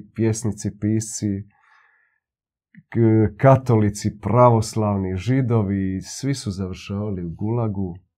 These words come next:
i oni su bili mučenici. Majka Božja je se objavila ocu Ivanu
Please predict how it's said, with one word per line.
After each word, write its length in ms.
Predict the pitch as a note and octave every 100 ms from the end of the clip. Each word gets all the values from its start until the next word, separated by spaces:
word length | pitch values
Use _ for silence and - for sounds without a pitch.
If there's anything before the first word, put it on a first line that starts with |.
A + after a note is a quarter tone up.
| _
i 380 | _ E2+ E2 - - - _ _ _ _ _ _ _ _ -
oni 160 | G2+ A#2+
su 200 | A#2+ A2+
bili 400 | F#2+ B2+ B2+ - _ _ _ _ _ _ _
mučenici. 1000 | - G#2 B2 C3 - C#3+ C3+ C#3 C3 A#2+ _ _ _ _ _ _ _
Majka 280 | G2 G#2 A2
Božja 360 | G#2+ B2 G#2 G2
je 240 | F#2+ F#2 F#2+ F#2+
se 180 | - -
objavila 840 | F#2+ F#2+ G2 G#2+ G#2 F#2+ F#2 F2+ E2
ocu 360 | F#2+ G2 - G2
Ivanu 520 | G#2+ A2 G2 F2+